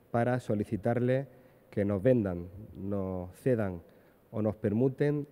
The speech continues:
la parcela ubicada en terrenos del Ministerio de Defensa, que ahora parece que tiene una cesión puntual al Ministerio de Migraciones, para construir el gran parque metropolitano que necesita Granada.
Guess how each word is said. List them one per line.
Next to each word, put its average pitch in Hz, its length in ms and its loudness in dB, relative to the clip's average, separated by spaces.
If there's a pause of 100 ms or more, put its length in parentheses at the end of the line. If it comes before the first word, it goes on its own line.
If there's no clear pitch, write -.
(140)
la 104 220 -2
parcela 127 640 -2
ubicada 123 640 -2 (500)
en 104 260 -2
terrenos 117 560 0 (160)
del 104 180 0
Ministerio 110 420 2
de 107 80 4
Defensa, 117 420 -2
que 107 80 -4
ahora 107 140 2
parece 107 280 -2
que 98 120 -2
tiene 104 140 -2
una 107 100 -2
cesión 104 320 -4
puntual 101 500 -4 (400)
al 107 160 0
Ministerio 117 400 0
de 117 60 2
Migraciones, 117 600 0
para 117 240 -2
construir 113 540 -2 (380)
el 104 180 2
gran 117 240 2
parque 117 640 0
metropolitano 110 1040 0
que 101 140 -2
necesita 104 720 -2
Granada. 113 420 0